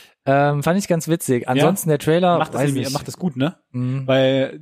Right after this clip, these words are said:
Speaker 2: der, mein erster Gedanke war, als ich, äh, vor allem auch Dan-, Daniel Craig sehe, wie kriegt er sich losgelöst von James Bond?
Speaker 1: Mhm.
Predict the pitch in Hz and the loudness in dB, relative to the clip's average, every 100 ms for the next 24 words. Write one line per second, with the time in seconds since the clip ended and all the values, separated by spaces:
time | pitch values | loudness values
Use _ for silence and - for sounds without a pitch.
0 | - 151 156 151 175 175 175 170 190 175 | -12 -8 -2 0 0 2 2 2 2 2
1 | 180 185 165 151 156 - 160 139 - 147 | 4 4 2 2 0 0 0 2 2 0
2 | 175 151 - 156 147 151 147 160 185 - | 0 -2 0 0 2 0 2 0 0 0
3 | 180 190 208 _ - - - 147 175 180 | 2 2 0 _ -20 -20 -6 0 2 4
4 | 196 202 - _ - - 151 156 160 147 | 2 -4 -14 _ -8 -6 0 0 2 2
5 | 165 - 175 175 - - 151 139 135 - | 2 2 2 2 0 0 0 2 0 2
6 | 143 196 240 - - 104 104 117 | 2 2 -2 -12 -6 -2 -2 -4